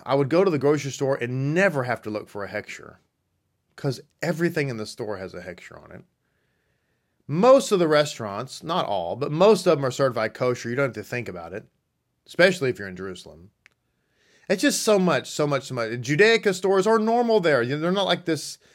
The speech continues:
you know, freakazoid where you have to find one in the, in the middle of, of, of nowhere. You know, you're like, "Oh, look, look, a Judaica store. Wow." There, it's like they're everywhere. It's like living in heaven,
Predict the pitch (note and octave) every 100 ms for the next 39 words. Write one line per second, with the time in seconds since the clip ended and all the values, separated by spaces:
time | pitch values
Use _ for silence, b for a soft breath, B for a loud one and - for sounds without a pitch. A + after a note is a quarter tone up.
0 | b b C#3+ C#3 C3 B2+ - - G3+ F#3
1 | A#2+ C3 C3+ B2+ C3+ D3+ C3+ A#2+ D3 D3+
2 | C#3 C#3+ D3 B2+ A2+ A2 A2+ C#3 C#3+ C3
3 | G#2+ - - G#2+ G#2 G2 A2 C#3 C#3+ A#2
4 | G2+ A2 A2 A2+ G#2 G#2 D#3+ F#3 A#3 E3+
5 | D#3 F3 C3 C#3+ - D3 A#2+ G#2 G#2 -
6 | - G#2 A2+ E3+ A#3+ G#3 E3 D#3+ D3 D#3+
7 | D#3+ G#3+ A3 B2 E2 D2+ - _ _ _
8 | _ _ _ _ - F3+ F3+ C4 G#3+ G#3
9 | F#3 D#3+ B2+ A2+ F2+ D2+